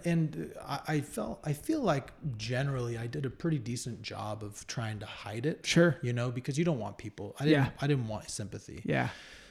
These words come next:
Speaker 1: Um,
Speaker 2: You didn't wanna be weak.
Speaker 1: Right.
Speaker 2: Yep.
Speaker 1: But, but I, um, I, yeah, I mean, it was just the stimulation that would be, it would get loud. We had a thing where the kids, you know, we, we put all the little kids together and they'd sing Christmas carols.
Speaker 2: Yeah, of course.
Speaker 1: And, you know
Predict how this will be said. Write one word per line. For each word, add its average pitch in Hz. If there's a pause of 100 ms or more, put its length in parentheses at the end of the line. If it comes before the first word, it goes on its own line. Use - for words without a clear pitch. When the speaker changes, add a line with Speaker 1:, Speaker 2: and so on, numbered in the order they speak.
(120)
Speaker 1:
Um, 113 (160)
Speaker 2:
You 170
didn't 175
wanna 175
be 165
weak. 147 (240)
Speaker 1:
Right. 127
Speaker 2:
Yep. 175 (240)
Speaker 1:
But, 135 (280)
but -
I, 131
um, 110 (640)
I, 120 (140)
yeah, 135
I 120
mean, 120
it 117
was 113
just 127
the 120
stimulation 117
that 104
would 107
be, -
it 117
would 110
get 117
loud. 113 (100)
We 123
had 113
a 110
thing 110
where 107
the 107
kids, 107 (180)
you 127
know, 104
we, 117
we 117
put 117
all 117
the 110
little 107
kids 104
together 101
and 98
they'd 90
sing 95
Christmas -
carols. -
Speaker 2:
Yeah, 139
of 127
course. 160 (280)
Speaker 1:
And, 120
you 123
know 104